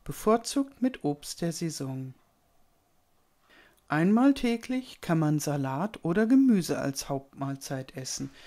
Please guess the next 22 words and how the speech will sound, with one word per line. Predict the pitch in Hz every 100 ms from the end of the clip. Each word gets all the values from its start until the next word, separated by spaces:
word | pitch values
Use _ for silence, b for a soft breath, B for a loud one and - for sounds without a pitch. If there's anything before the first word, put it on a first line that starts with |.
| B B -
am | 139
besten | 143 214 220 - 277 262
mit | - -
einer | 139 135 -
eiweißreichen, | 147 208 240 254 - 214 220 220 226
aber | 156 156 151
kalorienarmen | - 135 139 135 160 226 175 175 185 202
Beilage. | 196 135 131 131 131 127 135 127 127 _ _ _ _ _ B B B -
Wenn | 165 147
der | 135 135
Heißhunger | 175 262 - 175 160 165
zuschlägt, | - 165 - - 208 294 - B B B
kann | - 175
man | 151 151
einzelne | 170 254 - 269 269
Tabletten | 269 269 196 175 175 214
der | 208
Kursalze | 196 - 165 165 165 170 - 226
zusätzlich | 220 - 143 143 135 - 135 -
nehmen, | 139 135 131 135 B B B
Nummer | - 160 143 135
vier | - 170 196 247